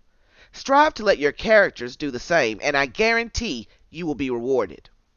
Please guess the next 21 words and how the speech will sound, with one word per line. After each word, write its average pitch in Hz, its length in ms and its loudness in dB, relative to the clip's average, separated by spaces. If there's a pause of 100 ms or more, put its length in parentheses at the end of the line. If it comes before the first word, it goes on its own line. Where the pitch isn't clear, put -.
(840)
Instead - 320 0
of 247 100 0
saying 220 360 2
something 196 460 -4
like, 160 380 0 (680)
"Toya 269 400 2
sat - 320 0
down 156 320 2
frustrated," - 840 -4 (880)
you 247 160 -2
could - 160 -4
write 180 280 4
something 175 520 -4
that 160 160 -8
says, 156 640 -2 (840)
"Toya 285 400 2
sat 226 440 4
down 180 300 4
in 160 100 -4
a 131 80 -2
slump, - 540 -6